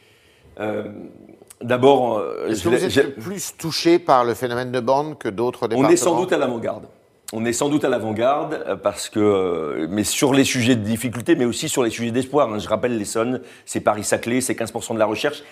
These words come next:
Speaker 1: et c'est énormément de très beaux sujets.
Speaker 2: C'est un
Speaker 1: Et
Speaker 2: département
Speaker 1: inter-
Speaker 2: dual, alors.
Speaker 1: C'est un département dual, et c'est un très beau département où il est très agréable de vivre. Mais c'est un département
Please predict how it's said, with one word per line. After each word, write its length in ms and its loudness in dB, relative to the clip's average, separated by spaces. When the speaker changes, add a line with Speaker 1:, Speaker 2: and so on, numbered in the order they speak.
Speaker 1:
et 60 -4
c'est 260 -6
énormément 500 6
de 100 0
très 320 0
beaux 120 0
sujets. 380 -2
Speaker 2:
C'est 60 -4
un 80 -10
Speaker 1:
Et 20 -16
Speaker 2:
département 420 2
Speaker 1:
inter- 140 2
Speaker 2:
dual, 240 -2
alors. 340 -8
Speaker 1:
C'est 160 2
un 120 4
département 520 2
dual, 300 2
et 20 -2
c'est 160 -2
un 140 0
très 320 2
beau 100 6
département 640 2
où 160 0
il 80 -2
est 80 -2
très 240 0
agréable 300 0
de 80 -2
vivre. 260 -6
Mais 80 -6
c'est 140 -4
un 20 -2
département 560 -2